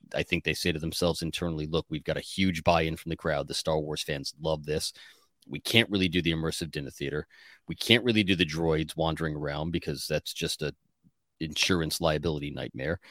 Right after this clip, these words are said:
We can't have fully dressed people in the park with our fully dressed characters because now that spoils the storyline because we don't know who actually works there and who doesn't.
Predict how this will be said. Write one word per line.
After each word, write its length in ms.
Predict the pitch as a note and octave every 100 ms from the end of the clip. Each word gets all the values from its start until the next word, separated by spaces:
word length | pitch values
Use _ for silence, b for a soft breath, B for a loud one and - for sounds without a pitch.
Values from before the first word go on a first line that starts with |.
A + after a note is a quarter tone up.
| b b _ -
We 120 | E2+
can't 380 | - A2 A2 -
have 340 | F#2+ F2+ D2
fully 880 | - - - - A2 F#2 E2+ D#2 - _ _ _ -
dressed 400 | D#2+ F2+ F2+ -
people 300 | - F2+ F2+ -
in 160 | F#2+
the 80 | G2
park 340 | - E2+ E2 -
with 200 | D#2+ F2
our 140 | F#2
fully 300 | - F2+ E2+
dressed 260 | D#2 E2 -
characters 540 | E2 C#2 C2 D2 D#2+
because 340 | - - D2+ -
now 200 | D#2 D#2+
that 160 | D#2+ -
spoils 360 | - E2+ D#2+
the 40 | -
storyline 560 | - E2+ D2+ C2+ D#2
because 180 | E2+ -
we 60 | E2
don't 140 | D#2+
know 80 | E2
who 80 | F2+
actually 300 | D#2+ - D#2
works 320 | D#2 D#2+ -
there 100 | E2
and 80 | D#2
who 100 | D2+
doesn't. 380 | C#2+ F2+ C#2+